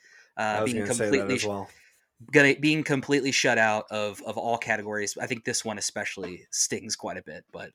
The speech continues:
Speaker 1: I would go with, I think Dune's gonna win. I think we're both pretty agreed on that. Yeah.
Speaker 2: Yeah, and I think the thing that's cool about this category this year is I think really all of these,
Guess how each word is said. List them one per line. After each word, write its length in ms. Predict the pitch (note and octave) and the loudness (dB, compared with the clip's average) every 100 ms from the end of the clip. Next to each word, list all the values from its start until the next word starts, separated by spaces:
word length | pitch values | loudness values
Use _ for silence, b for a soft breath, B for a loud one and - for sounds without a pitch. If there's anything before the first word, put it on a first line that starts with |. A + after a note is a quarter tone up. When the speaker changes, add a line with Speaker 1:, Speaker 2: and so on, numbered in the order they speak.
| - | -4
Speaker 1:
I 140 | C3 | 0
would 160 | C3+ A#2 | 0 0
go 180 | A2+ G#2 | -2 -2
with, 320 | G2+ G2 - _ b b b | -4 -8 -14 _ b b b
I 80 | D3+ | 8
think 160 | E3 C3+ | 8 8
Dune's 280 | C#3+ C#3+ B2+ | 6 6 4
gonna 160 | B2+ | 4
win. 200 | A2 G#2+ | 2 0
I 60 | A2+ | 0
think 160 | B2+ B2 | 0 0
we're 40 | |
both 260 | A2+ A2 - - _ - | -2 -2 -4 -16 _ -4
pretty 200 | A#2 G2 | -2 -4
agreed 260 | G#2+ G2+ | -4 -6
on 160 | F#2 F#2+ | -6 -4
that. 220 | G2 G#2+ _ _ _ _ | -6 -6 _ _ _ _
Yeah. 200 | G#2 G2 - _ - | -12 -12 -16 _ 2
Speaker 2:
Yeah, 220 | B2+ G#2 - | 4 4 6
and 140 | D#3+ | 8
I 60 | G3 | 8
think 180 | B3+ A#3+ | 8 8
the 80 | |
thing 180 | G#3 G3+ | 8 8
that's 180 | D3 A#2+ | 6 6
cool 200 | - C3+ | 8 10
about 240 | B2+ A#2 | 10 6
this 140 | B2+ A#2 | 4 0
category 560 | - A#2+ A2+ A#2 A2+ G#2 | 4 4 4 4 4 4
this 280 | G#2+ - | 2 2
year 220 | A2 G2 G2 | 0 0 0
is 120 | F#2+ | -2
I 100 | G#2+ | -2
think 200 | G#2 D#3 - | 2 2 2
really 640 | B2 B2+ B2 A#2 A2+ G#2+ - | 6 8 8 6 4 0 0
all 320 | - A2+ A2+ A#2 | 4 8 10 10
of 200 | G#2+ G2+ | 8 2
these, 600 | G#2 G2+ G2 G2 - | 2 2 -2 -4 -8